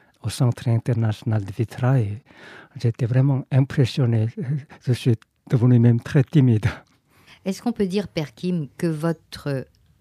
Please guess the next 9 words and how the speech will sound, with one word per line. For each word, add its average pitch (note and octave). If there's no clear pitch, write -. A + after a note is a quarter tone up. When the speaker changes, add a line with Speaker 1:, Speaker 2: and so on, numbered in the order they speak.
Speaker 2:
inspiration F#3
est F3+
alimentée E3+
en D3+
droite D3
ligne G3
par C#3+
votre D3
foi ? F#3